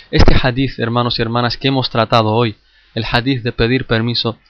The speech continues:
nos muestra el gran cuidado que le tiene el Islam, eh, el gran cuidado que le, que le da el Islam, que le otorga,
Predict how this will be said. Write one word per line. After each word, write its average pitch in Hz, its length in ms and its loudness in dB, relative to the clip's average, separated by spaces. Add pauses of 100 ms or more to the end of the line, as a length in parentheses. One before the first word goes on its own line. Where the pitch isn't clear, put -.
(120)
nos 120 200 2
muestra 147 480 -4 (280)
el 117 180 -2
gran 160 240 2
cuidado 123 500 0
que 120 100 -4
le 110 120 -2
tiene 135 220 -2
el 117 60 -2
Islam, 120 360 -2 (1080)
eh, 113 240 -6
el 123 80 -6
gran 165 220 0
cuidado 131 480 0
que 117 160 -6
le, 110 280 -2
que 123 120 -6
le 113 100 0
da 156 120 0
el 175 60 -2
Islam, 151 380 -4
que 120 140 -4
le 113 80 0
otorga, 139 480 0